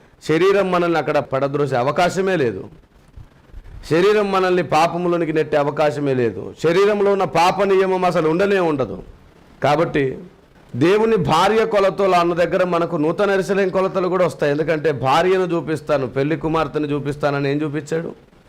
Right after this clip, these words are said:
నూతన ఎరుసలేం పట్టణాన్ని చూపించాడు. కానీ వాస్తవానికి దాని గురించి already ఓ ప్రత్యేక సందేశం ముందే చేశాను. కానీ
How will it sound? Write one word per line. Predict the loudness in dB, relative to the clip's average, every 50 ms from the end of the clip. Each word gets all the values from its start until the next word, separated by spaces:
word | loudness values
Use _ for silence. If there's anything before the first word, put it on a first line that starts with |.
| -20 -20 -20 -20 -20 -20 -8 -2
నూతన | -2 0 0 0 0 0
ఎరుసలేం | 0 0 -2 -2 -2 -2 -2 -2
పట్టణాన్ని | -2 -4 -4 -4 -4 -4 -4 -4 -4 -4
చూపించాడు. | -6 -8 -8 -10 -12 -12 -12 -14 -14 -14 -18 -20 _ -20 _ _ _ -20 -20 -20 -20 -20 -20 -20 -20 -20 -20 -20 -8 -2 0
కానీ | 0 2 2
వాస్తవానికి | 4 2 2 2 2 2 2 2 4 2 2 0 0 -2 -2 -2 -2 -6 -12 -14 -4
దాని | 0 2 2 4 2
గురించి | 2 2 0 -2 0 0 2 2 2
already | 2 2 2 2 2 2
ఓ | 2
ప్రత్యేక | 2 0 -2 0 0 -2 -2 0
సందేశం | 0 0 0 0 0 0 0 0 0 -2 -2 0
ముందే | 0 0 2 2 2
చేశాను. | 2 2 0 2 0 0 0 0 0
కానీ | 0 0 -2 -4 -6